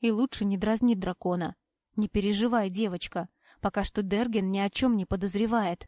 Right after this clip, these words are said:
Моя защита надёжнее дворцовой. Но если Рум примется и завтра горцевать вокруг тебя, добром не кончится. Дерген ревнив,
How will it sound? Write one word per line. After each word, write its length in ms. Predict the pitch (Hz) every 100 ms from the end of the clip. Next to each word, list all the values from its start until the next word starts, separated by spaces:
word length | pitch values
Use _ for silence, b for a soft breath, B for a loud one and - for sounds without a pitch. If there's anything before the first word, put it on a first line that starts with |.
| _
Моя 240 | 233 214 208
защита 420 | 214 - 277 269
надёжнее 520 | 254 262 294 208 190
дворцовой. 640 | 185 190 - 196 190 190 - _ _ _ -
Но 140 | 233
если 320 | 220 214 -
Рум 460 | 233 240 262 196 180 -
примется 500 | 233 233 196 - 208
и 200 | - 214
завтра 440 | 180 202 254 381
горцевать 600 | 285 294 - 277 240 196
вокруг 340 | 196 - 190 -
тебя, 360 | 196 185 165 -
добром 400 | 208 190 190 196
не 80 | 226
кончится. 640 | 233 190 - 214 - 170 - _ _
Дерген 440 | 254 214 202 202 220
ревнив, 520 | 254 254 220 214 -